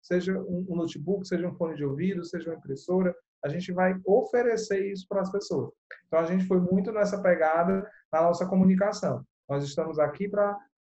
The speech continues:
ajudar você a trabalhar em casa. E aí teve, né, começamos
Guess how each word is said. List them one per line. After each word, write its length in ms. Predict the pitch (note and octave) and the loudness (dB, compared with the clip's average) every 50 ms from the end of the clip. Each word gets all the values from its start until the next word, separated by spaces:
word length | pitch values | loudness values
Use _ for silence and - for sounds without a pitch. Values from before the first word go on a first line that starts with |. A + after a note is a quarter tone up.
| _ _ _ | _ _ _
ajudar 480 | - D#3+ E3 D3+ E3+ D#3+ D#3 E3 F#3 G3 | 0 0 0 0 0 2 2 4 4 4
você 500 | G3+ G#3 G3+ F#3+ - - F3 E3+ F#3 F#3+ F#3+ | 2 0 0 0 -2 -4 -2 -2 -2 -2 -2
a 80 | F3+ | -2
trabalhar 360 | F3+ F3+ F3 F3 E3+ E3+ E3+ | -2 0 0 2 2 4 4
em 80 | F#3 F#3+ | 2 2
casa. 320 | F#3 D#3+ C3+ B2 - B2 A#2+ - _ _ _ _ _ _ | 2 0 -2 -2 -6 -10 -16 -20 _ _ _ _ _ _
E 100 | C#3+ D3 | -2 2
aí 360 | D3 D3 C#3+ C#3+ C#3+ D#3+ - | 2 4 4 2 0 -2 -2
teve, 400 | - D#3+ D3+ D3 D3 D3 F3 F#3 | -2 -2 -2 -2 -2 -2 0 0
né, 200 | F3+ E3 D3+ D#3+ - | 0 0 0 -2 -4
começamos 680 | - E3 D3+ C#3+ - - C#3+ C#3+ D3 D#3+ F3 F#3 - | -6 -6 -6 -6 -6 -6 -6 -6 -6 -6 -8 -10 -12